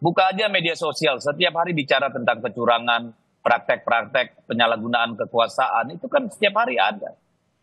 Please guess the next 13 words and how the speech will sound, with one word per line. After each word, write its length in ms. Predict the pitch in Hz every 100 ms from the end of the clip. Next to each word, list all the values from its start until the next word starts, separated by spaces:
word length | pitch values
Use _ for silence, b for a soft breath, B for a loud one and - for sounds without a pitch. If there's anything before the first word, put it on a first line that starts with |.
| _
Baca 280 | 170 208 240 226
majalah 360 | 196 170 170
Tempo 520 | 170 185 170 190 196
atau 560 | 156 147 170 175 170 165 _ _ _ -
podcast 440 | 151 147 151 143
mereka, 480 | 127 127 127 127 117
itu 280 | 202 208 285
pemerintah 520 | - 208 214 220 254 226
dikuliti 520 | 175 196 202 214 220
setiap 400 | 196 190 160 175
hari, 240 | 190 170
perilaku 480 | 185 190 190 190 190
kekuasaan 680 | 190 190 185 180 170 208